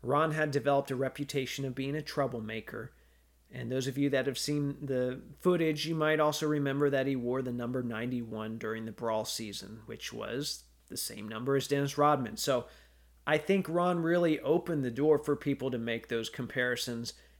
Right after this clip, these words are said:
and it's not surprising that Upper Deck tried to capitalize on it. I know they, they had another card later on with, um, Ron Artest and Bill Laimbeer. Right? That was not a coincidence. So, um, as far as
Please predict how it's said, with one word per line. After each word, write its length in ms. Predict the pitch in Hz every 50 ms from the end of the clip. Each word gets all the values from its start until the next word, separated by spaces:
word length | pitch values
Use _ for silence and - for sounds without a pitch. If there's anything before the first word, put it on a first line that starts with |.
| _
and 160 | - 151 156
it's 160 | 160 151 139 160
not 220 | 170 160 170 160
surprising 540 | - 165 151 - - 143 139 139 135 139 135
that 180 | 127 127 123
Upper 240 | 127 127 - - 131
Deck 260 | - - 117 117 -
tried 300 | - - 131 117 117 110
to 80 | 110 117
capitalize 800 | - - - 123 120 120 - 135 131 127 127 131 135 131 123 120
on 220 | 135 135 135 135
it. 140 | 139 135 135 - - - - _ _ _ _ _ _ _ _ -
I 80 | 117 113
know 180 | 120 117 117
they, 240 | 107 120 120 117 113
they 200 | - 127 127 120
had 200 | 117 127 127 127
another 400 | 127 120 123 127 127 127 120 120
card 360 | - - - 147 139 131 123
later 360 | 123 127 131 131 123 120 117
on 260 | 120 123 123 127 123 120
with, 220 | 113 104 107 104 - _ _ _ _ _ _ _ _ _ _ _ _ -
um, 480 | - 113 110 107 107 104 107 107 120 -
Ron 260 | - 143 135 120 117 120
Artest 420 | 120 117 - 147 131 - - -
and 100 | 131 120
Bill 180 | 127 127 123 120
Laimbeer. 540 | 120 120 123 123 117 127 123 110 - - - - _ -
Right? 180 | 120 113 110 110 - 120
That 220 | 123 117 113 -
was 160 | 120 120 101 120
not 240 | 123 123 127 127
a 20 | 127
coincidence. 680 | - - 139 131 123 117 - - - - - - - -
So, 320 | - - 139 131 120 113 - - - - - - _ _ _ _ -
um, 420 | - 143 139 135 131 123 120 - - - - _ _ _ _ _ _ _ _ - - - -
as 180 | 151 143 -
far 260 | - 165 175 185 185 170
as 240 | 151 135 127 -